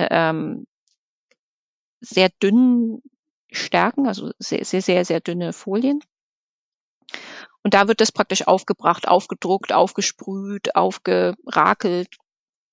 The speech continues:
Gibt es auch verschiedene Optionen, wie man das machen kann. Und dann habe ich praktisch noch mein Lösungsmittel drin. Das muss raus. Das heißt, es wird alles getrocknet über eine lange, langen, langen Ofen, einen Durchlaufofen,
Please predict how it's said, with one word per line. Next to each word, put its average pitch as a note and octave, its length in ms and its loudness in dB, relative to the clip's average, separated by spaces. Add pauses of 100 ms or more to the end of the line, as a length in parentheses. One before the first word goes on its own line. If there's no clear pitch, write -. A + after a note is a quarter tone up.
Gibt - 140 -4
es - 80 -2
auch - 120 2
verschiedene F#3+ 460 -2
Optionen, F3 360 -4
wie E3+ 80 -4
man E3+ 120 -4
das - 160 -6
machen - 240 -6
kann. - 180 -12 (680)
Und G3 120 0
dann A3 120 6
habe A#3 100 8
ich A#3+ 80 2
praktisch A#3+ 280 2
noch G#3+ 80 2
mein F#3+ 140 2
Lösungsmittel D#4+ 520 0
drin. E4 200 0 (160)
Das A#3+ 160 0
muss G3 200 2
raus. B3+ 420 0
Das - 160 -4
heißt, G#3+ 200 0
es - 240 -6
wird - 240 -4
alles G3 260 2
getrocknet B3 560 0
über F#3 180 -4
eine F3+ 120 0
lange, G#3+ 640 2
langen, G#3 460 2
langen G#3 260 0
Ofen, A#3 460 -2
einen G#3 100 -2
Durchlaufofen, G#3+ 840 -2